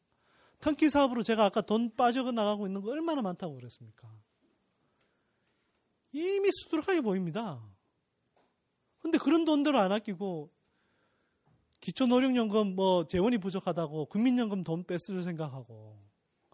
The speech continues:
그게 지금 젊은 세대들 지금 돈 꼬박꼬박 납부하고 있지만 나중에 미래에 우리가 다 돌려받을 수 있을지 장담도 못하는 그 돈을 지금 제대로 아껴서 이렇게 할 생각도 안 하고,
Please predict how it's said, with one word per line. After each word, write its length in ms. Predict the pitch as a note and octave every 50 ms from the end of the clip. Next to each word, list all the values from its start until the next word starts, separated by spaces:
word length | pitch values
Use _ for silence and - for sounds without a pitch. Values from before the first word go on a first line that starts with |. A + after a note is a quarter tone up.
| _ _ _ _ _ _ _ _ _ _ _ _ _ _ _ _ _ _ _ _ _ _ _ _
그게 240 | _ - G#3 C4+ C4+
지금 400 | - - A#3 A#3 C#4 B3+ A3 F3+
젊은 300 | - A3 B3 C#4 C#4+ C#4+
세대들 720 | A#3+ C4 A#3+ G3+ A#3+ A3+ G3 A3 G#3 G3+ G3 F3+ E3 - - _ _
지금 380 | - - - G3 G#3+ G3+ F3+ - _
돈 160 | - F#3 G#3
꼬박꼬박 640 | G3+ - G#3+ F3+ D#3+ F#3+ G3+ - - G#3+ A#3 A3 G#3
납부하고 460 | F#3+ G3 G3+ G3+ - G#3 G#3+ G#3 F#3+
있지만 460 | D#3+ - E3+ E3+ F3+ F3 D#3 C3 B2+ - _ _ _ _ _ _ _
나중에 360 | - D#3 F3+ F#3+ A3 A3+ G#3+
미래에 720 | F#3 E3 F3 F#3 A3 G#3+ G3 E3+ E3 F3 E3+ D3 B2+ A#2+ B2
우리가 280 | C3+ D#3 F3+ G#3 G#3 F#3
다 200 | - B2+ C3+ D#3
돌려받을 540 | - A#3 A#3+ B3+ B3+ G3+ G#3+ G#3+ G#3+ A3 -
수 120 | - E3
있을지 520 | D3+ - F#3 E3+ - - C#3 B2+ A#2 A2+ _ _ _ _ _ _ _ _ F#3
장담도 420 | - F#3+ A#3+ B3+ D4 C#4+ B3 C4
못하는 320 | G#3+ F#3+ F#3+ - A3 F#3+ E3
그 160 | - A3+ A#3
돈을 440 | B3+ B3+ B3 B3 A#3+ G#3 D#3 C#3+ - _ _ _ _ _ _ _ _ _ _ _ _
지금 480 | _ - - B3 B3 C#4 D4+ C#4+ C#4 B3
제대로 320 | - G#3+ G#3+ G#3+ C4 A#3+
아껴서 420 | B3+ C4+ C4 - D#4+ C#4 A#3 B3 A3+
이렇게 460 | G#3+ G3+ - A3+ A3 G3 F3+ F3 F3+ - _ _
할 240 | _ - - - B3
생각도 380 | A#3 - D4 C#4+ D4+ - - F#3+
안 100 | E3 D#3
하고, 460 | D3 C#3+ F3+ F3+ D3+ C3 A#2 G#2+